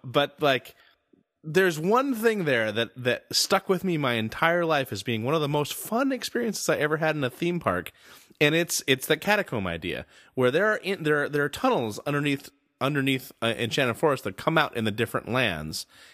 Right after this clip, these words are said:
and, like, there's one where you, you can, like, crawl down in, like, Alice's rabbit hole, and then you'll come out in, like, the Frontierland area there. And they've kind of hidden them. So you stumble upon them, like, one of them's in the, like,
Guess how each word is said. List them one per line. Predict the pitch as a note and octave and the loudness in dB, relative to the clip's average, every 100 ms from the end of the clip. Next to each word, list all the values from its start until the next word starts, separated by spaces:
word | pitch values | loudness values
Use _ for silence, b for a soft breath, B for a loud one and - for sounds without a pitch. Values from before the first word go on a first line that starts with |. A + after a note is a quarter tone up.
| B - | B 0
and, | A#2+ A#2 A2 G#2 - B B B | 2 2 0 -2 -8 B B B
like, | C#3+ B2+ | 0 2
there's | D3+ C3 | 2 0
one | D#3+ D#3+ E3 E3 D#3 b b b | 2 2 2 0 -6 b b b
where | - C3+ | -4 -2
you, | - | 0
you | C#3+ D3 | -2 -2
can, | D3+ | 0
like, | E3 D3 | 2 0
crawl | - E3 D#3 | 2 2 2
down | D3+ D3 | 2 0
in, | C#3+ | 0
like, | B2+ A#2+ | 0 2
Alice's | A#2 C3 - G2+ | 2 2 0 -4
rabbit | F#2+ A2 B2+ | 0 0 2
hole, | E3+ E3+ F3 F3 b b b | 2 2 0 -4 b b b
and | G#2+ | 0
then | A#2+ | 2
you'll | B2 | 2
come | C3 - E3 | 0 0 2
out | D#3 D3+ - | 2 0 -2
in, | A#2 A#2+ | -2 2
like, | A2+ - | 0 0
the | A#2 | -4
Frontierland | - A#2+ - C3 A2+ F#2 E2+ | 0 -2 0 -2 0 -2 -2
area | E2 E2+ D#2+ | -6 -4 -6
there. | D2+ - - b b b b | -8 -10 -16 b b b b
And | B2 A#2 A#2 A2+ b b | 0 2 0 -4 b b
they've | C#3 - | -2 0
kind | - G3 G#3 | -2 0 0
of | G3+ | -2
hidden | D#3+ - F3+ E3 C3+ | -4 -2 -2 0 -2
them. | G2 E2+ A1 - b b b | 0 -2 -6 -16 b b b
So | - D#3 C3+ | 2 4 4
you | B2+ B2+ | 2 -2
stumble | - D#3 E3+ E3+ | 0 2 2 0
upon | - D3 C3+ | 2 2 2
them, | B2+ B2+ | 0 2
like, | A2+ | 2
one | A#2 C3 | 4 2
of | |
them's | D3+ D3 B2+ | 2 -2 -2
in | A#2 | 0
the, | A2+ G#2+ G#2+ - | 2 0 -2 -8
like, | A#2 G#2+ G#2 | 0 0 0